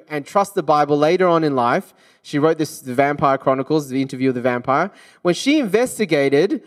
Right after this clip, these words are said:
these claims of the Bible not being reali-, uh, uh, reliable, this is what she came, uh, to the conclusion of.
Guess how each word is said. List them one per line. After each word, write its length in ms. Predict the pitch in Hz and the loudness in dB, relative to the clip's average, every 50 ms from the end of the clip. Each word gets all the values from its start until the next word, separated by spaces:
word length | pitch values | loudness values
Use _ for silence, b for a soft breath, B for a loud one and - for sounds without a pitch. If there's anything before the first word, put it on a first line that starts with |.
| b b b b | b b b b
these 240 | b 147 190 190 - | b -4 -2 -2 -4
claims 500 | - - - - 208 208 214 226 220 180 | -6 -8 -4 -2 0 0 0 0 0 0
of 100 | 202 175 | -2 0
the 80 | 175 160 | 0 0
Bible 320 | 147 175 175 175 170 170 | 0 0 0 0 0 -2
not 240 | 170 175 185 196 180 | 0 0 0 0 0
being 180 | 202 196 180 165 | -2 -2 0 0
reali-, 400 | 165 165 165 160 175 220 226 175 | 0 0 0 2 0 -2 0 0
uh, 500 | 165 160 156 151 110 127 151 156 143 143 | 0 0 0 -2 -4 -2 0 2 2 2
uh, 40 | |
reliable, 600 | 143 147 160 156 160 185 226 262 247 214 160 156 | 2 2 2 2 4 4 4 4 2 2 0 -2
this 220 | 156 151 214 226 - | 0 -2 -2 -4 -6
is 100 | 285 254 | -6 -2
what 140 | 247 233 - | -2 -2 -2
she 160 | - - 190 | -4 -10 -10
came, 420 | - - 185 175 165 160 139 104 170 165 | -6 -2 -2 0 -2 -2 -6 -10 -14 -8
uh, 240 | 160 147 139 135 131 127 - | -2 0 0 0 0 -2 -4
to 100 | - 170 | -4 -4
the 80 | 151 151 | -4 -4
conclusion 480 | - 151 135 - 147 143 127 123 120 | -4 -8 -4 -2 -2 -2 -2 -2 -6
of. 160 | 107 98 98 | -8 -10 -10